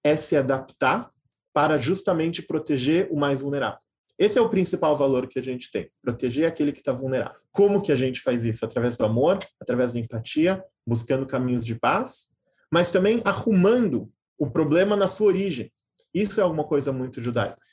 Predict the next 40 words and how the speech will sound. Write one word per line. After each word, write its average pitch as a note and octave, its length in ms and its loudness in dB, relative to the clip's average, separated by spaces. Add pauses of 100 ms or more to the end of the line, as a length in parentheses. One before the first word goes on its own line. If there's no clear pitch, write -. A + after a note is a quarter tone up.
Que - 80 0
a C#3+ 40 6
gente D#3+ 300 0
sim G#3 400 0
abra D3+ 300 0
as C#3+ 100 -2
portas, B2+ 380 -2
que - 80 -4
a C3+ 40 0
gente D3+ 200 -6
sim F#3 180 0
ajude D#3 360 2
pessoas C#3+ 340 -4
quando C3+ 220 -2
estão B2+ 180 0
em B2 40 0
necessidade. B2 680 -4
Não C#3 80 -8
tem D3+ 220 -4
dúvida D3+ 400 0 (280)
nenhuma D#3+ 380 4
da C#3 160 4
importância D3 640 0
que C#3 140 -4
isso C3 140 -6
tem C3 180 0
no B2 80 2
momento A#2+ 560 -2 (340)
e C#3 80 4
da C#3+ 60 6
responsabilidade C#3 800 0
moral C3 360 2
que - 60 -4
a B2+ 60 -2
gente B2 240 -8
tem B2 140 0
em A#2 40 -2
frente A#2 320 -2
à A#2+ 60 -2
crise. G#2 360 -4